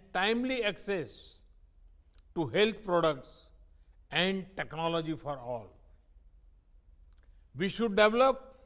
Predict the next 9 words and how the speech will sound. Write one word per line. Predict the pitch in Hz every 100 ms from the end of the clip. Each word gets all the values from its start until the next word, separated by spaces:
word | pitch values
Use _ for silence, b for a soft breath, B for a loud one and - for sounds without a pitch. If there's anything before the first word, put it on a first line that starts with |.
| - - - - - - - - - -
a | 170
platform | 175 185 214 214 214 226 277 196
for | 160 214 208 202 - - - - - - - - -
all | 175 214 233 220
nam | 160 151 190 247 240
countries | - 180 156 165 139 110 - - - - - - - - -
to | 180
pool | 175 - 208 226 240 226 - - - - - - _ - - - -
our | 170 190